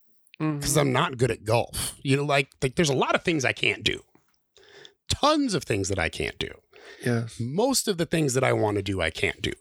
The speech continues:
Speaker 2: I wanted to be an astronaut. I wanted to do a lot of different things. I wanted
Speaker 1: Mm.
Speaker 2: to go to West Point a-, as, as a, uh, high schooler. I applied there.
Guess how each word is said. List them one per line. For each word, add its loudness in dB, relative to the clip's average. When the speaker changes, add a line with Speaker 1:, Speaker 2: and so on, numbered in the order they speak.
Speaker 2:
I 0
wanted 0
to -8
be -2
an 2
astronaut. -2
I 0
wanted 4
to -2
do 0
a 0
lot 2
of -2
different -2
things. -2
I -2
wanted 4
Speaker 1:
Mm. -2
Speaker 2:
to 0
go 2
to 2
West 0
Point -6
a-, 2
as, 2
as 0
a, 0
uh, -4
high 2
schooler. -2
I -4
applied 0
there. -4